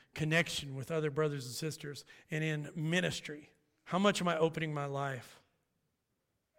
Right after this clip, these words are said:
to what God wants to do? So a woman who lived many years ago, she lived in this remote part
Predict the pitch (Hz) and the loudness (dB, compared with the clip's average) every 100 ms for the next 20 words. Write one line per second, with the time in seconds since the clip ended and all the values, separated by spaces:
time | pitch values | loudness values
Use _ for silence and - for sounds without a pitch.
0 | _ _ - _ _ _ - 143 135 135 | _ _ -20 _ _ _ -8 -6 -4 -2
1 | 131 120 117 - - - - _ _ _ | -4 -8 -14 -16 -16 -20 -20 _ _ _
2 | _ _ _ _ _ _ _ _ _ _ | _ _ _ _ _ _ _ _ _ _
3 | _ _ _ _ _ - 165 160 202 196 | _ _ _ _ _ 0 4 6 6 6
4 | 170 165 160 160 165 151 151 135 127 147 | 4 2 2 2 0 0 -2 -4 -2 0
5 | 143 123 - _ _ _ _ _ _ _ | 0 -4 -12 _ _ _ _ _ _ _
6 | _ - - - - 175 180 170 160 139 | _ -20 -20 -20 -6 2 4 4 2 0
7 | 151 160 170 156 160 156 | 4 4 4 6 6 6